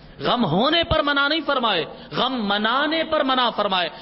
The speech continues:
फरमाए कि गम मनाना तीन दिन होता है, चाहे आपको गम हो या ना हो, गम मनाना अजरोए शरीयत तीन दिन कंपलसरी है, आपको गम हो या ना हो। समझ में आ रही ना बात?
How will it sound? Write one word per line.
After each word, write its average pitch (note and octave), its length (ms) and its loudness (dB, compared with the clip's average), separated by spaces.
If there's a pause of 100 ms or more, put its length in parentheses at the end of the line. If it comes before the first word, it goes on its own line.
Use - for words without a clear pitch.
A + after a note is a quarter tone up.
(140)
फरमाए A3 360 0
कि A#3 160 -2
गम B3+ 300 -2
मनाना D#4+ 580 2 (100)
तीन E4 240 0
दिन D4+ 160 0
होता A#3 360 0
है, C3+ 240 -4 (880)
चाहे G#3 260 4
आपको A3 400 2
गम A#3 180 0 (100)
हो E4 420 4
या C4+ 180 2
ना D#4+ 140 4
हो, C#4+ 240 4 (380)
गम B3+ 320 -2
मनाना D#4+ 500 2 (380)
अजरोए C4 480 0
शरीयत B3+ 480 0
तीन A#3 240 0
दिन B3+ 180 -2
कंपलसरी C4 760 0
है, D#3 160 -2 (380)
आपको G3 300 0
गम E3+ 220 0
हो G#3+ 200 2
या A#3+ 140 2
ना B3 120 0
हो। A3 200 2 (800)
समझ G#3+ 160 2
में A#3+ 100 4
आ G3+ 60 2
रही E3+ 100 2
ना D3 120 0
बात? F3+ 340 0